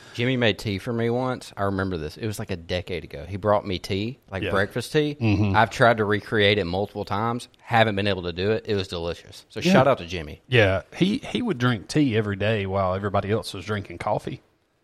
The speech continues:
Speaker 2: And, uh, he, he actually got me started on that for a little bit. Let me also say this, is I didn't realize how many British slang terms were so similar to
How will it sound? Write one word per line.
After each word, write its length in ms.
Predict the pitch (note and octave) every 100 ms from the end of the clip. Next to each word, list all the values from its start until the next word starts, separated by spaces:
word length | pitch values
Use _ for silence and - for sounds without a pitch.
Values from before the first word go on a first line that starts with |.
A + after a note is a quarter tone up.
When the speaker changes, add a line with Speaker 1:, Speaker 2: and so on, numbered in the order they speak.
| _ _ _
Speaker 2:
And, 300 | G2+ G#2 G#2+
uh, 380 | - G2 F2+ E2+ - -
he, 100 | C3
he 260 | C3 A#2+ C#3
actually 240 | C3+ A2+
got 140 | G#2
me 120 | F#2 G2+
started 360 | - G#2+ G#2+
on 140 | F#2 E2+
that 220 | E2 C#2+
for 80 | E2+
a 40 |
little 200 | F2+ F#2+
bit. 240 | F2+ D#2+ - _ _ - -
Let 140 | C#3+
me 100 | E3+
also 300 | D#3 D#3+ B2
say 600 | G#2+ - A2 G#2+ G#2 G2 - _
this, 380 | - A2+ A2 -
is 160 | F#2+ G2+ -
I 80 |
didn't 220 | A#2 C3+ A2+
realize 340 | A2 G#2+ F2+
how 120 | -
many 180 | A#2 G#2 F2 G2 -
British 600 | G#2 G#2+ A#2 B2 - - -
slang 420 | - A2+ A2+ A#2
terms 400 | B2 B2 B2 -
were 140 | F#2+
so 320 | - A#2+ G2+
similar 680 | F#2+ - A#2 G2+ G2+ E2+ D#2+
to 500 | - G#2+ F#2 E2+ D#2+